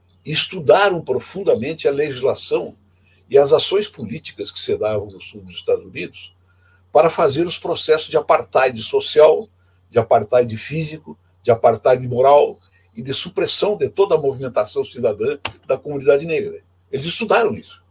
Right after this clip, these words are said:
e acharam que poderiam fazer melhor na Alemanha. E fizeram, na visão deles, melhor, porque resolveram esse problema através dos campos de concentração. Então, isso demonstra, historicamente, não é uma questão de preferência, é só uma questão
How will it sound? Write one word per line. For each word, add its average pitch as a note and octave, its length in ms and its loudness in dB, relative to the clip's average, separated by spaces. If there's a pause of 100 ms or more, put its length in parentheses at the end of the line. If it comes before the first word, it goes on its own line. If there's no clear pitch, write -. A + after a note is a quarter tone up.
(600)
e C3+ 100 2
acharam F3 460 4
que - 140 -18
poderiam E3+ 340 0
fazer G3 300 0
melhor F#3 340 0
na C3 60 -6
Alemanha. G#2 380 -8 (120)
E F#3 60 -20
fizeram, F#3 520 4 (280)
na B2+ 100 -6
visão C3+ 320 -2
deles, C3 300 -8
melhor, C#3 440 2 (440)
porque A#2+ 680 -10 (260)
resolveram C3+ 520 4
esse A#2 180 -8
problema A#2 400 -4
através A#2+ 360 0
dos A2+ 100 -12
campos A2+ 240 -10
de - 80 -20
concentração. - 680 -12 (640)
Então, A3+ 260 2
isso - 180 -8
demonstra, A#3+ 480 -2
historicamente, B2 680 -2
não A#2+ 120 -4
é F3 60 -6
uma D#3 100 -6
questão C3 280 -10
de C#3 100 -8
preferência, A2 560 -6
é G#2+ 40 -14
só D3+ 120 -6
uma E3 120 -2
questão D#3 360 -6